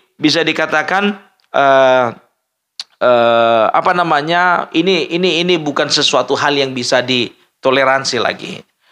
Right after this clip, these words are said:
Sesuatu yang bu-, bukan ditolerir, ya. Karena apa? Karena ini sudah melibatkan banyak orang gitu loh. Ini bukan masalah pribadi dengan pribadi. Ya, ini bisa memicu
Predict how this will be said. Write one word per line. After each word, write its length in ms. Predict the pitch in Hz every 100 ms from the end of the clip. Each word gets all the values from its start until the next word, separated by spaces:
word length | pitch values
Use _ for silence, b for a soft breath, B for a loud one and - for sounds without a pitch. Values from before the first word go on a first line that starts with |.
| _
Sesuatu 480 | - 135 135 131 156
yang 80 | 139
bu-, 320 | 131 127 123
bukan 240 | 127 131
ditolerir, 560 | 123 123 110 107 104 87
ya. 320 | - 123 131 - B B B
Karena 400 | - 127 139 127
apa? 160 | - -
Karena 240 | 127 143
ini 160 | 117 147
sudah 240 | - 135
melibatkan 640 | 131 127 123 127 123 147 131
banyak 320 | 120 113 - 127
orang 320 | 113 101 -
gitu 240 | 107 -
loh. 240 | - 85 -
Ini 240 | - 139 156
bukan 240 | 131 127
masalah 400 | 120 113 120 113
pribadi 320 | 120 113 123
dengan 240 | 123 117 98
pribadi. 560 | 95 92 60 - - - B B B B B
Ya, 320 | 120 139 156 -
ini 240 | 165 220
bisa 360 | 233 175 156 147
memicu 760 | 143 139 135 120 - - 110